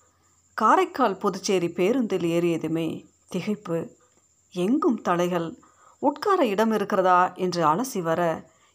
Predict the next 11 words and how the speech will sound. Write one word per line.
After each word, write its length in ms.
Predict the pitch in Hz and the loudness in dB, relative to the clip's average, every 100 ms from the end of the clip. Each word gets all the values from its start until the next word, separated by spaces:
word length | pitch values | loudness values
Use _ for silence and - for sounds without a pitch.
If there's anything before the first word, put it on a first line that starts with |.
| - | -6
இருவர் 440 | 196 320 370 302 | 0 0 2 2
இருக்கையில் 500 | 185 170 185 175 170 | 2 0 -2 0 0
ஒருத்தி. 640 | 160 170 - 160 - - _ _ _ _ _ _ - | -2 -4 -4 -6 -6 -14 _ _ _ _ _ _ -6
"அட" 400 | 160 160 202 - _ _ _ | -2 0 -2 -6 _ _ _
என்று 300 | 190 185 170 | -2 0 2
ஆச்சரியப்படும் 680 | 151 269 - 339 311 208 180 | 4 2 0 -4 -2 -2 0
போது 260 | 175 170 170 | 0 0 2
தான் 420 | 180 156 - - _ _ _ | 2 2 0 -16 _ _ _
அவளும் 420 | - 180 311 359 | -2 0 2 0
என்னை 240 | 214 175 170 | 2 0 0
பார்த்தாள். 640 | 185 170 175 175 165 170 | 0 -2 0 0 0 -4